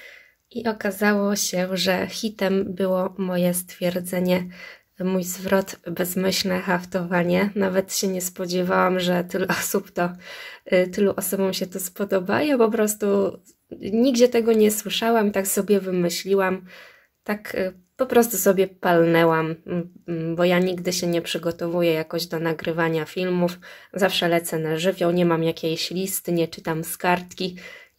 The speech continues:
Po prostu tak mi się fajnie jakoś powiedziało, że są to <laughs> obszary bezmyślnego haftowania. Jak chcecie, możecie sobie używać tego zwrotu. Ja to jakoś, y, nie chcę mieć tyl-,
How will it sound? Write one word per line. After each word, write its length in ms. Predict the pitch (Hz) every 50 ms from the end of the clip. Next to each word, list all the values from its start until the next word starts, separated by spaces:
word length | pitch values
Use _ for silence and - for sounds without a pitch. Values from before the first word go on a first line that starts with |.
| -
Po 100 | - 233
prostu 360 | 208 202 196 180 180 - 185 175
tak 220 | 180 165 170 -
mi 80 | 175 175
się 260 | - - 170 170 165
fajnie 500 | - - 196 190 180 175 170 160 160 - -
jakoś 380 | - 165 160 160 - 165 165 -
powiedziało, 640 | - - 175 170 170 165 165 185 180 175 175 170 170
że 340 | 170 170 165 160 160 - -
są 220 | - - - 185 202
to 100 | - - - -
<laughs> 80 | - 208
obszary 420 | 202 - - 226 190 190 190 180
bezmyślnego 720 | 180 170 165 - 170 170 170 - - - 175 170 170 165 160
haftowania. 800 | - 160 160 - - - 185 175 170 160 160 165 185 226 285 - - - - - - - - - _ -
Jak 140 | 480 571 554 -
chcecie, 440 | - - 285 294 294 285 269 254
możecie 400 | 226 214 214 214 214 208 - 202
sobie 320 | 202 - 196 180 185 180 170
używać 400 | 175 185 196 190 180 165 165 -
tego 320 | - 185 175 170 170 165
zwrotu. 500 | 165 175 170 175 180 180 185 180 - 185
Ja 180 | 185 170 165 160
to 120 | - 170
jakoś, 460 | 165 160 160 - - 165 165 - -
y, 380 | - - - - - 180 175 175 180
nie 220 | 180 180 180 175
chcę 300 | 180 180 - - 165 165 - _ - - - - - _ _ -
mieć 180 | 196 190 175 180
tyl-, 280 | 180 - 180 175 180